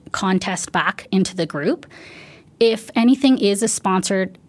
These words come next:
or paid ad, it has to be compliant from Facebook's standpoint, Instagram, um, the brand, and or the ad agency that's representing the brand as well.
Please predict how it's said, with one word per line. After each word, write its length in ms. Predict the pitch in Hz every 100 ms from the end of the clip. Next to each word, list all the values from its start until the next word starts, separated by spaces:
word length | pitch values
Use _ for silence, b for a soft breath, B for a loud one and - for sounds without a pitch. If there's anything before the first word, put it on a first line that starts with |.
| -
or 180 | 196
paid 260 | 190 190 180
ad, 360 | - 175 175 185
it 160 | 240 233
has 400 | - 226 220 -
to 120 | 226
be 440 | 208 190 190 202 -
compliant 600 | 214 175 151 147 160 - B B B
from 260 | - - 175
Facebook's 600 | - 214 214 - 247 247
standpoint, 760 | - 226 220 220 220 214 214 -
Instagram, 880 | 208 214 - 220 220 220 214 214 214 B B B B B
um, 420 | 196 185 175 170 170
the 160 | 196
brand, 720 | 175 175 170 185 220 285 - - _
and 360 | 202 202 190 180 -
or 360 | 190 185 180
the 480 | 180 190 190 185 175 -
ad 320 | 160 170 190
agency 560 | 202 196 202 - 214
that's 240 | 196 190 -
representing 580 | 180 196 185 175 180 240
the 80 |
brand 400 | 226 214 208 214 220
as 240 | 220 196
well. 540 | 202 196 202 233 262